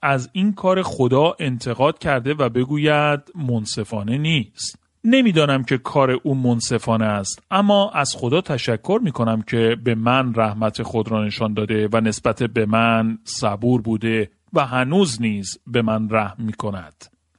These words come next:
من خود بدون هیچ کمکی از جانب سپاهیان و سلاح‌هایشان ایشان را از چنگ دشمن خواهم رهانید.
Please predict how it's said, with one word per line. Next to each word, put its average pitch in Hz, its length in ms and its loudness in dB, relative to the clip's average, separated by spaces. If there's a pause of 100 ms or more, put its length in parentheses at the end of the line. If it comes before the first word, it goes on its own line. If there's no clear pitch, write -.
(160)
من 208 260 2
خود 185 560 0
بدون 208 360 2
هیچ 202 540 0
کمکی 190 640 0
از 160 200 2
جانب 175 460 0
سپاهیان 151 1000 0
و 151 120 0
سلاح‌هایشان 151 1300 0
ایشان 165 460 -4
را 151 300 2
از 143 260 -2
چنگ 180 560 -2
دشمن 156 420 -2
خواهم 151 680 0
رهانید. 139 840 -2